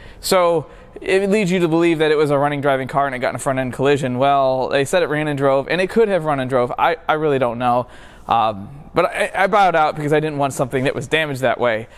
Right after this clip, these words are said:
So I continued my search, and something very special popped up. And as you can see, it's behind me. This is a two thousand two Laguna Seca Blue on black six-speed coupe. Uh,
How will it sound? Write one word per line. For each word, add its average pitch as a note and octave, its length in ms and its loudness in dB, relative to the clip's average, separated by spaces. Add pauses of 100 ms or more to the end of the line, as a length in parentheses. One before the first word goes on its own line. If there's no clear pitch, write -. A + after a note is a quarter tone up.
(280)
So G3+ 520 0 (160)
I F#3 180 2
continued F#3 460 -2
my E3 100 2
search, D#3 480 0 (300)
and D3 720 0
something D#3+ 460 -2
very D#3+ 540 2
special F3 500 -2
popped A#2 400 -4
up. A2 240 0 (400)
And F#3+ 200 0
as C#3+ 340 0
you D#3 120 2
can C#3+ 160 2
see, C3 340 2
it's - 640 -2
behind D#3+ 560 2
me. A2 360 0
This C#3 180 0
is D3+ 80 2
a D3 200 2
two D#3 140 0
thousand C#3+ 300 0
two C#3 360 2 (360)
Laguna D#3+ 400 2
Seca G3 280 2
Blue E3+ 300 2
on C3+ 320 0
black C#3 400 0
six-speed F3+ 720 -4
coupe. C3 340 0 (200)
Uh, B2 380 2